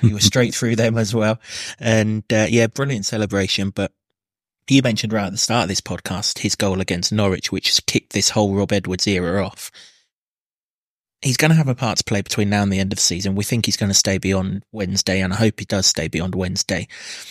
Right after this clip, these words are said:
He's not gonna have a major starting role to play, you wouldn't think, unless there's a in-, there are injuries down the line.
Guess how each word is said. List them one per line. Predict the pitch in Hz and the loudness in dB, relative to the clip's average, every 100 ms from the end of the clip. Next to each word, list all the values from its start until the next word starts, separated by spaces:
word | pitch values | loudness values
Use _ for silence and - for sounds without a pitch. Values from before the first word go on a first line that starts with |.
| - _ | -20 _
He's | - 120 | 0 4
not | 151 | 4
gonna | 160 147 | 4 4
have | 127 123 | 4 4
a | 113 107 - | 4 2 0
major | 117 117 113 - | -4 2 2 2
starting | - - 123 101 87 | 0 2 2 0 -2
role | 92 80 | -4 -4
to | - | -6
play, | - 98 | -8 -6
you | 95 101 107 | -2 0 4
wouldn't | 110 101 92 | 4 2 -2
think, | - 95 95 | -2 -2 0
unless | 101 101 104 | 0 0 2
there's | 101 95 | 0 0
a | 98 | 0
in-, | 101 98 _ | 0 0 _
there | - 95 | -4 0
are | 107 | 2
injuries | 107 98 95 | 2 0 -2
down | - 101 95 | 0 0 2
the | |
line. | 98 104 92 | 0 0 -2